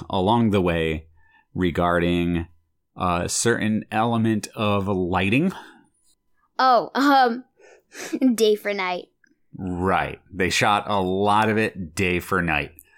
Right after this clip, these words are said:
Speaker 2: And, uh, like, they tried, but not <laughs> very good day for night. And then what makes it more day for night is they filmed a,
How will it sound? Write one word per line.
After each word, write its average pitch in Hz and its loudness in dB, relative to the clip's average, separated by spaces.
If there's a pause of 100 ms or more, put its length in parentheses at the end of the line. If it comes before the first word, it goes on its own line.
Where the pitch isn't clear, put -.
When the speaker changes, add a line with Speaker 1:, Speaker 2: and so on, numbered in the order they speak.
Speaker 2:
And, 240 -2 (440)
uh, 190 -8
like, 202 -4
they 220 0
tried, 285 2
but 214 0 (420)
not 269 6
<laughs> 214 -8
very 214 -8 (180)
good - -10
day - -18
for - -18 (120)
night. - -20 (560)
And 240 2
then 247 4 (440)
what 247 2
makes 302 4
it 311 0
more 233 2
day 311 2
for 359 -2
night 427 2 (220)
is 285 2
they 302 4
filmed 320 2 (300)
a, 269 0